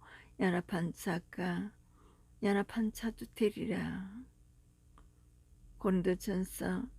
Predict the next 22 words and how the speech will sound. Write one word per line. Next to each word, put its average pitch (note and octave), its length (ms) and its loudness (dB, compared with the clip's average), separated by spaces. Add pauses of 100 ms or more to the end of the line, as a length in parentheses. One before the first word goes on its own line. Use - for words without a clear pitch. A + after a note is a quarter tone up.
(140)
십오 G3 340 0
장 F#3 260 0
이십 - 400 -8
절에서 - 640 -2 (300)
오십팔 G#3+ 560 0
절을 G#3 360 0
참조하시기를 F#3 880 0
바랍니다. F3+ 840 -2 (1160)
골로새서 A3 580 4
삼 G#3+ 280 2
장 G#3 200 0
일 G3 140 -6
절에서 F3+ 420 2
십 - 340 -8
절, G#3 320 -6 (560)
그러므로 F#3 420 2
너희가 F#3 520 2
그리스도와 F#3+ 580 0
함께 A3 540 -6 (340)
다시 G#3 420 0
살리심을 G3 680 0
받았으면 G#3+ 800 -4